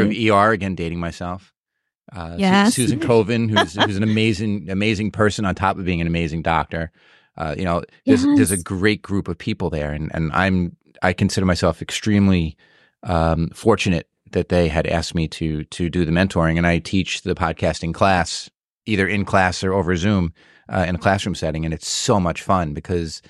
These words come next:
Speaker 2: when I do teach, uh, you know, do lectures on, on podcasting,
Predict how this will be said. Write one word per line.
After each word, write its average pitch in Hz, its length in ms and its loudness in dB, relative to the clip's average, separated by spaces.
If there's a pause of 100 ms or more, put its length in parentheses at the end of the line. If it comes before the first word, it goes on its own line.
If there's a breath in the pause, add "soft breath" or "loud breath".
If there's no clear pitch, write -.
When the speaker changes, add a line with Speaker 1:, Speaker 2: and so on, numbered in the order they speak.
(540 soft breath)
Speaker 2:
when 110 140 2
I 110 100 4
do 123 260 2
teach, - 640 -4 (500)
uh, 107 40 2
you 110 160 -4
know, 98 100 2
do 101 180 0
lectures 95 440 0
on, 87 320 0
on 87 160 -2
podcasting, 82 720 -2